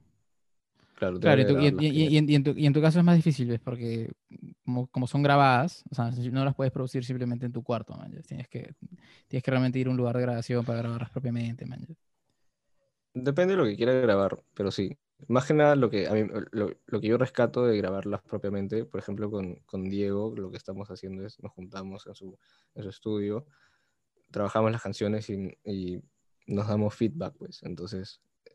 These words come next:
Speaker 1: eh,
Speaker 2: Ujú.
Speaker 1: creo que las canciones salen mejor de esa forma a que yo esté encerrado y yo haga todo, o, y ser todista en ese sentido,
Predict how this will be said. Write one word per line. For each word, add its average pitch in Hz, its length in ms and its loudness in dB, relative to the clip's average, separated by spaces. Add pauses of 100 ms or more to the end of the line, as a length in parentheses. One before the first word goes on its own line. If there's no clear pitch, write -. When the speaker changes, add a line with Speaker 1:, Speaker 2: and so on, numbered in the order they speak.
Speaker 1:
eh, - 140 -10
Speaker 2:
Ujú. 135 160 -4 (480)
Speaker 1:
creo 101 180 -2
que 101 100 -2
las 95 120 -6
canciones 95 420 -6
salen 101 280 -4
mejor 95 420 -6 (720)
de 104 140 -2
esa 101 160 0
forma 98 520 -2
a 98 140 -8
que 87 180 -6
yo 95 180 0
esté 95 220 -6
encerrado 95 560 -6
y 95 60 -4
yo 95 140 -4
haga 92 120 -6
todo, 92 420 -6 (360)
o, 101 160 -6
y 95 240 -6
ser 104 220 0
todista 107 380 4
en 104 80 2
ese 104 160 0
sentido, 98 520 -2